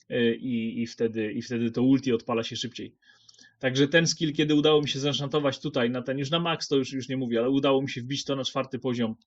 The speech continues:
to potężna różnica, to jest po prostu, to jest,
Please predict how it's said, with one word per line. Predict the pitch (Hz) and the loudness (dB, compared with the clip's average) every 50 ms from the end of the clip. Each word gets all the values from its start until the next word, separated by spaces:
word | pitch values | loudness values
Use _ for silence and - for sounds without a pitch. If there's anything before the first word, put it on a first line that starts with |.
| _ _ _ _ _ _ - - _ _ | _ _ _ _ _ _ -20 -20 _ _
to | - 139 | -10 -6
potężna | 123 - 147 - 147 143 139 139 135 127 120 | -2 -2 2 4 4 4 4 4 2 2 0
różnica, | 120 117 127 123 117 117 104 | 0 0 -2 -2 -2 -2 -4
to | - | -4
jest | 123 123 - | -6 -8 -8
po | - 127 | -10 -8
prostu, | - 131 131 123 - - 123 117 113 | -6 -6 -6 -6 -4 -4 -4 -4 -4
to | - 120 | -4 -4
jest, | 117 117 117 117 - - - | -4 -4 -4 -6 -10 -18 -20